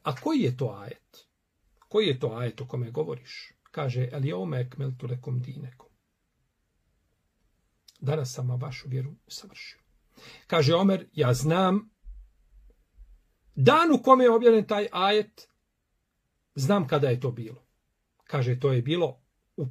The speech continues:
petak, dok je poslanik sallallahu alejhi ve sellem stajao na Arefatu, dok je boravio na Arefatu.” To je bilo, znači, petkom je objavljen taj, taj, jeli, ajet u kome je uzvišeni Allah Azza wa Jalla spomenuo da je upotpunio vjeru.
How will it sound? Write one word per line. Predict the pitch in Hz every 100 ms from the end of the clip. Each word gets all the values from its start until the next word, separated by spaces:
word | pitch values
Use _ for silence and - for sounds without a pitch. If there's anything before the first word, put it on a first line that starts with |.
| -
petak, | 247 311 302 285 -
dok | 143 131
je | 156
poslanik | 143 - 147 202
sallallahu | 156 143 151
alejhi |
ve | 131
sellem |
stajao | - 143 135 151 _
na | 131
Arefatu, | 123 127 - - 131
dok | 120
je | 139
boravio | 123 127 120
na | 117
Arefatu.” | 113 - - _ _ _ _
To | 147
je |
bilo, | 131 165
znači, | 139 151 - - _ _ _
petkom | 151 143 - 127
je | 120
objavljen | 123 131 127 123
taj, | 135 147 - _ _ _ _
taj, | - 123
jeli, | 127 151 - _ _ _ _ _ _ -
ajet | 127 175 190 135
u |
kome | 127 147
je | 135
uzvišeni | 135 151 127 123
Allah | 127 131 127
Azza | 127 120
wa | 120 120 151
Jalla | 170 202 - _ _ _
spomenuo | - - 127 147 175
da | 131
je | 123
upotpunio | - - 190 196 _ 202 185 165
vjeru. | 135 202 196